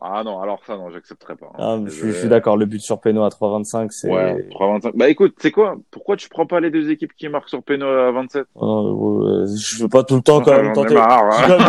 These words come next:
Speaker 2: pas tout le temps faire le kamikaze, mon pote, hein.
Speaker 1: <laughs>
Speaker 2: Et puis, je me suis pas renseigné sur, euh, sur l'arbitre, euh, du match, donc, euh, non, j'ai pas encore, euh, regardé mes fiches.
Speaker 1: Ouais.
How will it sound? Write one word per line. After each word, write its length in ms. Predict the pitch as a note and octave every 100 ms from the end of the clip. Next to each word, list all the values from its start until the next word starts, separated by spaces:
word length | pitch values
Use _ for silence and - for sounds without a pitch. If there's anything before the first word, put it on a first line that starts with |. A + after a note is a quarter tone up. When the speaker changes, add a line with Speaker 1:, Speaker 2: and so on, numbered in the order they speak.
| F3
Speaker 2:
pas 60 |
tout 60 | E3+
le 60 | D#3+
temps 140 | F3+
faire 160 | D#3+ D#3
le 60 |
kamikaze, 540 | D#3+ C#3+ D3 F#3 F3+ D3+
mon 120 | D3+
pote, 300 | D3+ D#3+ D#3
hein. 400 | C3+ C3+ C3 A2+ A2+
Speaker 1:
<laughs> 1080 | - C#3+ F3+ - G3 E3 G3 F3+ F#3 F#3
Speaker 2:
Et 80 | D3
puis, 140 | D#3
je 60 | E3
me 60 | F3
suis 140 | F3
pas 100 | G#3
renseigné 400 | G3+ F#3 F3+ F3+
sur, 320 | E3 D#3+ C3+
euh, 260 | C3 B2+ B2+
sur 160 | B2+ C3+
l'arbitre, 500 | C3+ C3 D3 - B2+
euh, 460 | A2 G#2+ G#2+ G#2
du 100 | G#2+
match, 300 | A#2 C3+ - -
donc, 240 | A2 G#2+ A2
euh, 300 | G#2 G#2 G2+
non, 120 | A2+
j'ai 100 | A#2+
pas 60 | A#2
encore, 320 | A2 A2+ G#2+
euh, 100 | G2+
regardé 380 | G2 G2+ G2 G2+
mes 100 | G2
fiches. 240 | - C3+
Speaker 1:
Ouais. 180 | B2 C3